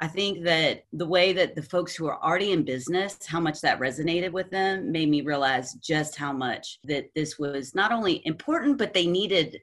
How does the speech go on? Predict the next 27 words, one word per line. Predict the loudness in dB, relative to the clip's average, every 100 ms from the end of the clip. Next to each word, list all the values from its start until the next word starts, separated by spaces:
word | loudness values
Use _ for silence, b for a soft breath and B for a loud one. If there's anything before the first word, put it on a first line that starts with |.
| _ -14
to | -2
be | 0 2
able | 0
to | -4
share | -6 -2 0 0
this | -2 -4
and | -4
get | -4 -4
this | -8
from | -4 -4
other | -4 -6
people | -8 -10 -6
and | -2 -2
know | -2
that | -4 -6
they | -4
needed | -4 -4 -6 -6
it | -10
for | -10
themselves. | -10 -8 -8 -10 -8 -10 -16 _ b b b b
And | 2
now | 4 6 4
when | 4
I | 4
watch | 4 4 2 -4
these | -4 -4 -4
folks, | -2 0 -2 -8 -14